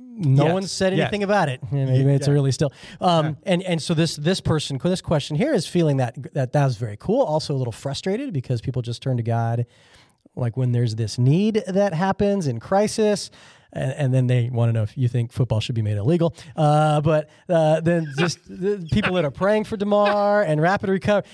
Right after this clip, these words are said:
Speaker 1: There's, like, fifty-seven questions in here.
Speaker 2: Yeah.
Speaker 1: And I don't know really where to go with all of that, but maybe start with, um,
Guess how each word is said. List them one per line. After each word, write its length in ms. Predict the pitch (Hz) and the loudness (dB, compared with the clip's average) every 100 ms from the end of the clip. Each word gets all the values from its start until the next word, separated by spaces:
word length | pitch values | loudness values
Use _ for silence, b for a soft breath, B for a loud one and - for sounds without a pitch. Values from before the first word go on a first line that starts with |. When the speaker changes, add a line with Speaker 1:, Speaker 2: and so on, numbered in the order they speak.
| 170 | -2
Speaker 1:
There's, 180 | 233 220 | 0 0
like, 100 | - | -2
fifty-seven 560 | 240 - 220 214 185 | -6 -4 -2 0 -2
questions 440 | - 190 - 175 151 | -2 -2 -2 -4 0
in 80 | |
here. 320 | 151 151 143 135 B | 2 4 2 -2 B
Speaker 2:
Yeah. 180 | 143 101 - | -2 -2 0
Speaker 1:
And 280 | 165 151 | 2 2
I 160 | 147 156 | 2 2
don't 160 | 190 185 | 2 2
know 120 | 170 | 2
really 240 | 180 175 | 2 0
where 160 | 165 180 | 0 0
to 60 | 143 | 0
go 240 | 156 165 | 2 2
with 120 | 165 | 0
all 300 | 175 147 143 | -2 -2 -2
of 80 | 135 | -2
that, 320 | 135 131 139 | 0 -2 -2
but 120 | 151 | -2
maybe 240 | 175 180 180 | 0 0 0
start 360 | - 147 147 | 0 2 2
with, 320 | 147 139 131 170 | 2 0 0 -4
um, 480 | 143 131 123 123 | -2 0 0 -2